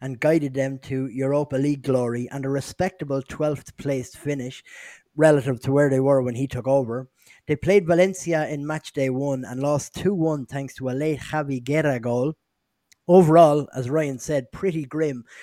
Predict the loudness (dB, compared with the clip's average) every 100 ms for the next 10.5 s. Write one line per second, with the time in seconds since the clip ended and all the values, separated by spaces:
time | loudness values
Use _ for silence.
0 | -10 0 0 0 -2 0 0 -2 -4 -14
1 | _ -14 -8 -4 -4 -4 -8 -6 -6 -6
2 | -10 -18 -20 _ -8 -6 0 0 0 -4
3 | -4 -4 -6 -6 -6 -8 -12 -10 -8 -10
4 | -10 -8 -6 -6 -4 -4 -4 -4 -4 -4
5 | -4 -6 -6 -4 -4 -6 -6 -2 -2 -2
6 | 0 0 0 -2 -6 -10 -10 -6 -6 -6
7 | -12 -14 -8 -8 -8 -6 -6 -6 -12 -12
8 | -8 -8 -8 _ -20 -20 _ 4 6 8
9 | 8 10 8 8 2 2 4 2 0 -6
10 | -4 -4 -6 -8